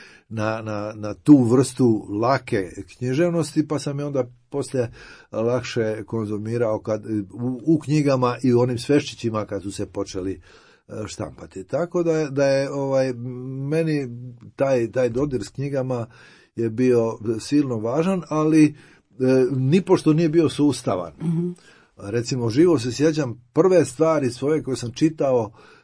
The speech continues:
Speaker 1: Krležine. Imao sam dvanaest godina i našao sam se kod strica na selu i padala je kiša, nije se imalo šta raditi i nakon što sam ja pročitao sve njegove ove, e,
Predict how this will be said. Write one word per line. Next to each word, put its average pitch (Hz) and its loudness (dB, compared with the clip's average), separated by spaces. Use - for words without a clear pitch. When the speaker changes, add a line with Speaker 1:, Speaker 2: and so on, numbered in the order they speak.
Speaker 1:
Krležine. 110 0
Imao 160 2
sam 123 -2
dvanaest 139 2
godina 117 -2
i 135 -2
našao 170 2
sam 147 -2
se 139 -2
kod 123 -6
strica 165 4
na 104 -8
selu 156 4
i 127 4
padala 151 4
je 98 -4
kiša, 170 4
nije 131 -4
se 131 -2
imalo 117 -4
šta 104 -6
raditi 151 -4
i 123 -4
nakon 123 0
što 113 -8
sam 143 -2
ja 143 -2
pročitao 135 0
sve 151 0
njegove 131 2
ove, 120 2
e, 104 0